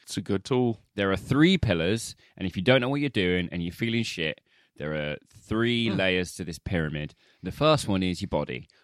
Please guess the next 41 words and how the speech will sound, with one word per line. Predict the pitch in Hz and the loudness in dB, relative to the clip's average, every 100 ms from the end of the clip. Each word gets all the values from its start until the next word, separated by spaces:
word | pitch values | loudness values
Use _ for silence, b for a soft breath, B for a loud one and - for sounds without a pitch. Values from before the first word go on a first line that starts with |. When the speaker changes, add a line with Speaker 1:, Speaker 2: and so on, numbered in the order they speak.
| - | -8
Speaker 2:
Look | 95 120 | -4 2
after | 147 139 - | 6 6 4
your | 143 | 0
body, | 131 82 82 80 78 _ _ _ - | 2 0 0 -4 -6 _ _ _ -4
get | 101 | -2
some | - 131 | 0 0
good | 135 131 | 0 -2
food | - 101 92 | 0 0 2
in | 87 | 0
you, | 85 85 - _ | 0 -2 -6 _
get | - 82 | -4 -4
some | - 92 | -4 -6
good | 87 80 | -4 -6
exercise. | 65 - - 65 65 - - | -8 -10 -16 -14 -14 -18 -6
Speaker 1:
Exercise, | 113 92 - - 104 101 - | -4 -4 -6 0 4 4 4
diet, | 101 101 92 | 4 6 4
and | 95 | 0
sleep | - 101 101 101 | -2 -2 -4 -6
for | - | -8
your | |
Speaker 2:
Exercise, | 98 - 90 117 - | -8 -4 0 2 0
Speaker 1:
body. | - | 2
Speaker 2:
diet, | 98 98 | 2 2
and | 85 | -2
sleep | - 90 - | -8 -8 -8
for | 90 | -8
your | 85 | -8
body. | 76 - | -6 -6
Speaker 1:
Just | - | -8
focus | - 107 98 - 104 | -4 0 0 0 2
Speaker 2:
Sort | 139 170 131 | 4 4 2
Speaker 1:
on | |
that. | 110 | 0
Speaker 2:
that | 73 | -4
out. | 71 - | -10 -2
Speaker 1:
Get | 101 | 2
that | 107 90 | 2 2
sorted. | - 92 - | 2 0 2
Speaker 2:
Second | 127 185 190 | 0 0 0
level | 180 160 151 147 | 2 4 4 2
is | 127 117 113 107 | 4 4 4 0